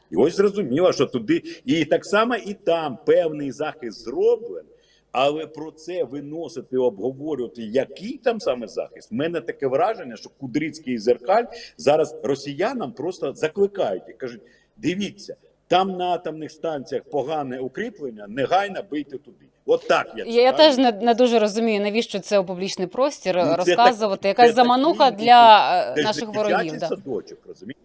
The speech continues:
Speaker 1: Це не дитячий садочок. Вони просто збожеволіли із-за того, із-за своїх амбіцій, які сьогодні нікому не цікаві.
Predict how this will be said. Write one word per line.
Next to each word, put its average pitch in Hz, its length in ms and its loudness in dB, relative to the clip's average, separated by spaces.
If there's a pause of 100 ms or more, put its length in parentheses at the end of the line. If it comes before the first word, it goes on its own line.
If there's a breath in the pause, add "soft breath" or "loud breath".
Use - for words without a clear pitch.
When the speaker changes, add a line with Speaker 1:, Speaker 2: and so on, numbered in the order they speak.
Speaker 1:
Це 127 80 -4
не 123 120 -4
дитячий 143 540 -10
садочок. - 560 -16
Вони 117 160 -6
просто 143 400 -6
збожеволіли 107 1000 -8 (280 soft breath)
із-за 123 380 0
того, 208 400 2
із-за 135 280 -4
своїх 160 360 -6
амбіцій, 139 600 -8 (260)
які 127 360 -2
сьогодні 135 460 -2
нікому 143 460 -4
не 135 140 -4
цікаві. - 440 -14